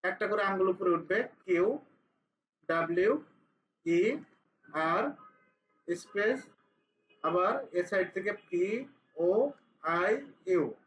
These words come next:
স্পেস আঙ্গুলগুলো নিচে just একটা করে আঙ্গুল নিচে নামাইতে হবে, জেড এক্স সি বি, স্পেস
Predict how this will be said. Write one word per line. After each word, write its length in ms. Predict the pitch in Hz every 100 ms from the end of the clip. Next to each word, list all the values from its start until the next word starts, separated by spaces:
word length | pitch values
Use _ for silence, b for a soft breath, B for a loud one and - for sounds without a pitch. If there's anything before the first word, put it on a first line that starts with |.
| _ _ _ _ _ _ _ _ - 165
স্পেস 320 | 165 208 226 262 - _ -
আঙ্গুলগুলো 400 | 175 185 190 196 196 190
নিচে 200 | 190 202 185 180 -
just 180 | 175 202
একটা 120 | 185 185
করে 100 | 185 180
আঙ্গুল 160 | 180 180
নিচে 140 | 175 175
নামাইতে 260 | 160 160 160
হবে, 120 | 185 180 160
জেড 220 | 170 196 - _ _ _ _ _ _ 147 170
এক্স 180 | 175 - - _ _ _ _ -
সি 160 | - 185 220 - _ _ - -
বি, 160 | 160 202 285 _ _ _ _ _ - 165
স্পেস 340 | - - 214